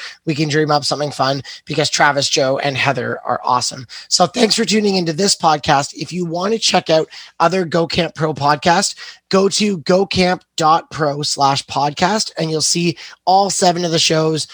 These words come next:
or look us up in your favorite podcast app and you'll find all of the other shows there.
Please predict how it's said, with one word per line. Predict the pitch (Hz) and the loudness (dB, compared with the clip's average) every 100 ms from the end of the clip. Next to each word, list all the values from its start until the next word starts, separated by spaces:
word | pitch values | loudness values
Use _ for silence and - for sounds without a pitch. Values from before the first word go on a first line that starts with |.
| - - | -10 2
or | 156 | 4
look | 160 185 196 | 4 2 2
us | 175 | 2
up | 190 | 0
in | 175 | -4
your | 160 | -2
favorite | 170 151 | -2 -2
podcast | 143 151 151 151 135 - | 0 0 2 0 0 0
app | 139 139 - - | 2 2 0 -8
and | 139 | -4
you'll | 143 | -4
find | 123 143 143 - | -2 -2 -2 -2
all | 139 147 | -2 0
of | |
the | 135 | -4
other | 131 123 | -6 -4
shows | - 135 127 | -2 -2 -2
there. | 131 127 | -2 -2